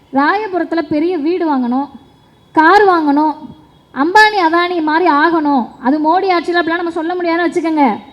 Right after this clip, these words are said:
பல்லு விளக்குற பேஸ்ட்ல இருந்து, சோறுல இருந்து, போடுற துணி வரைக்கும் ஜி எஸ் டி. அதனால அதெல்லாம் விடுங்க. பணக்காரர் ஆகணும், அதான் சம்பாதிக்கணும்னு சொல்ல மாட்டோம். ஆனா நீங்க போய் யார்கிட்டனாலும் கேளுங்க, ரெண்டு விஷயம் சொல்லுவாங்க.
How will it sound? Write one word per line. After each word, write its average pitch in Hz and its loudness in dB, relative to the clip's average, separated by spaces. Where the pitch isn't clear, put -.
பல்லு 359 2
விளக்குற 349 0
பேஸ்ட்ல 359 -4
இருந்து, 392 -2
சோறுல 381 2
இருந்து, 370 -2
போடுற 392 2
துணி 370 -4
வரைக்கும் 339 -4
ஜி 359 -4
எஸ் 359 -6
டி. 285 -6
அதனால 330 0
அதெல்லாம் 349 0
விடுங்க. 320 -2
பணக்காரர் 440 -2
ஆகணும், 294 -2
அதான் 349 0
சம்பாதிக்கணும்னு 302 2
சொல்ல 285 -2
மாட்டோம். 233 -2
ஆனா 294 -2
நீங்க 302 2
போய் 392 0
யார்கிட்டனாலும் 330 -2
கேளுங்க, 262 2
ரெண்டு 359 -2
விஷயம் 381 -4
சொல்லுவாங்க. 247 -2